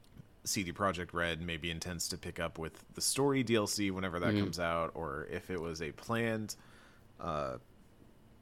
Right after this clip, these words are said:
Speaker 1: larger piece of the pie before they got, you know, to the end and realized, you know, this is what we gotta do. But I, I do think this is one of the more interesting side quests that we've done here. Uh,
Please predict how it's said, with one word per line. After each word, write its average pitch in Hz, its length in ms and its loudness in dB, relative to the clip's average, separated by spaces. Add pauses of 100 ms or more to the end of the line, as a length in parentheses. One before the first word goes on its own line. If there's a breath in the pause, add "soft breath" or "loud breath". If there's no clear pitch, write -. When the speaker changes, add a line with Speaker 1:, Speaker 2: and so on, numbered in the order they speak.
(260)
Speaker 1:
larger 131 320 6
piece 107 320 0
of 92 60 -4
the 90 80 -2
pie 90 480 2 (180)
before 90 340 -4
they 80 140 -2
got, 73 360 -2 (560)
you 87 100 -6
know, - 100 -8 (200)
to - 120 -2
the 87 200 2
end 80 140 0
and 80 100 -4
realized, 76 540 -2
you 80 120 -10
know, 76 80 -4
this 82 160 -6
is 80 100 -4
what 80 160 -4
we 82 100 -4
gotta 67 200 -2
do. 110 440 -2 (500 loud breath)
But 92 400 2 (920)
I, 113 100 0 (120)
I 131 120 8
do 127 240 6
think 117 260 2
this 95 200 2
is 92 140 -4
one 92 140 0
of 87 60 -2
the 85 80 -2
more 80 240 0
interesting 80 920 0 (180)
side 80 340 2
quests 87 200 0
that 82 100 -2
we've 80 120 -4
done 82 200 -2
here. 82 520 -4 (120)
Uh, 78 320 0